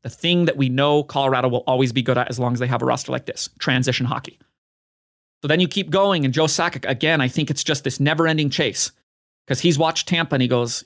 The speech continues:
"You never, you never cease trying to improve along the margins." Sometimes a player will make an incredible jump like Nichushkin has made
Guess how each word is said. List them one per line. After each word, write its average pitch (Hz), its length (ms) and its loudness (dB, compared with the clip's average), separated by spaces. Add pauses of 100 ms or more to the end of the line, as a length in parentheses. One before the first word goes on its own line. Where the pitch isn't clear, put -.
"You 117 120 -4
never, 151 380 0 (480)
you 131 80 0
never 180 480 2 (100)
cease - 540 -2
trying 143 380 0
to 131 180 0
improve 131 440 0
along 123 260 0
the 123 60 -4
margins." - 460 -10 (840)
Sometimes 202 340 0
a 143 40 0
player 170 280 2
will 143 100 2
make 143 200 0
an 131 80 -2
incredible 131 360 -2
jump 147 240 -4
like 127 140 -4
Nichushkin 143 440 -2
has 139 120 -2
made 143 320 -2